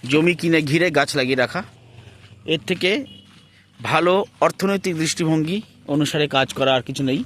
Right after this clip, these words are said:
জমি কিনে ঘিরে গাছ লাগিয়ে রাখা একদম। এই যে রাস্তা দেখুন, চার চাকা রাস্তা, হুম, তার মানে এখানে already জমি বিক্রি হয়েছে, দেখতে পাচ্ছেন। এই দেখুন বাড়ি হয়ে গেছে,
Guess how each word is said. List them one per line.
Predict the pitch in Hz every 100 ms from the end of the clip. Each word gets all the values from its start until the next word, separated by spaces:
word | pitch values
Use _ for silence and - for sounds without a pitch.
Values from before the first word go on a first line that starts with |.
| - - - - - - _ - 131
জমি | 147 151
কিনে | 147 147 131
ঘিরে | 123 165
গাছ | 139 127 127
লাগিয়ে | 113 110
রাখা | 107 175 - - - - - - -
একদম। | 120 117 127 262 _ _ _ - -
এই | 143 131
যে | 120
রাস্তা | 123 - 139
দেখুন, | 139 170
চার | - 156 -
চাকা | 139
রাস্তা, | 131 123 180 220 - - - -
হুম, | 185 - _ _ - - - -
তার | 143
মানে | 156 156
এখানে | 165 160
already | 160 165 165
জমি | 165 160
বিক্রি | 151 165 147
হয়েছে, | 156 139 190 185
দেখতে | 143 147
পাচ্ছেন। | 131 131 - - _ _ - _
এই | 123
দেখুন | 147 139
বাড়ি | 135 139 143
হয়ে | 143
গেছে, | 135 -